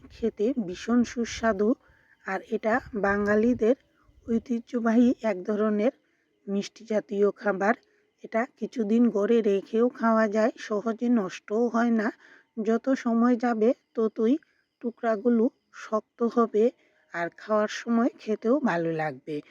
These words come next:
এখন গরম রয়েছে বলে একটু নরম নরম লাগছে। কিছু সময় পর, ঘন্টাখানেক পর দেরি করে খেলে এটা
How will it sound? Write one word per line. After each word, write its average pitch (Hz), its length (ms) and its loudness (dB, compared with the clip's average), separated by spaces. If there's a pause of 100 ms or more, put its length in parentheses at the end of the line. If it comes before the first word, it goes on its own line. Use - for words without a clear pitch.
(320)
এখন 196 360 -4
গরম 220 400 2
রয়েছে 240 400 2
বলে 233 260 0
একটু 302 340 -8
নরম 214 400 0
নরম 220 400 2
লাগছে। 214 500 -2 (640)
কিছু 240 260 -4
সময় 233 440 2 (120)
পর, 220 180 0 (120)
ঘন্টাখানেক 214 720 -2 (120)
পর 220 180 0 (480)
দেরি 208 360 2
করে 220 320 0
খেলে 220 360 0 (420)
এটা 202 200 -6